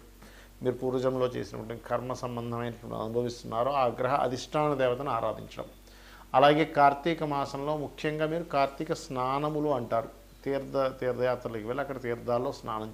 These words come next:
చేయడం. అయితే ఒక్కొక్కరికి ఒక్కో సమస్య ఉంటుంది కాబట్టి, ఎవరికైనా కూడా సంతాన సంబంధించిన సమస్య ఉందండి, ఏమి చేయాలి ఈ కార్తీక మాసంలో,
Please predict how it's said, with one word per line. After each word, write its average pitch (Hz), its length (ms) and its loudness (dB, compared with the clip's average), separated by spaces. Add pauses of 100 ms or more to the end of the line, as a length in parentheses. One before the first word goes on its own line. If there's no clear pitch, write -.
చేయడం. 110 160 -8 (220)
అయితే 196 400 -2 (460)
ఒక్కొక్కరికి 214 520 2
ఒక్కో 185 200 2
సమస్య 147 420 -2
ఉంటుంది 127 360 -4
కాబట్టి, 113 580 -8
ఎవరికైనా 151 720 6
కూడా 127 400 6 (640)
సంతాన 190 600 6
సంబంధించిన 160 680 0
సమస్య 139 400 -4
ఉందండి, 131 360 -4
ఏమి 135 300 0
చేయాలి 131 380 2
ఈ 123 40 -6
కార్తీక 120 420 -4
మాసంలో, 113 540 -4